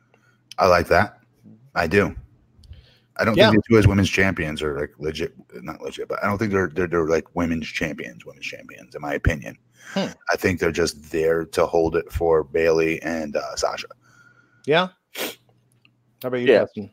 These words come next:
Speaker 3: Yeah, I mean, you know, Alexa and Nikki, they've, they've, they've been, uh,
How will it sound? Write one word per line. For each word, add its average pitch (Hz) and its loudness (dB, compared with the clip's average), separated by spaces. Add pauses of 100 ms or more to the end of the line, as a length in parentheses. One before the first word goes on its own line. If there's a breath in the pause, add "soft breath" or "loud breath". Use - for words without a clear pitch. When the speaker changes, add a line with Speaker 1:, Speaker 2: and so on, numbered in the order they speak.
Speaker 3:
Yeah, 156 8
I - 8
mean, 127 2
you 131 -2
know, 113 4
Alexa 131 2
and 98 0
Nikki, 104 -2
they've, 98 0
they've, 98 -2 (120)
they've 92 -4
been, 87 -4
uh, 76 -8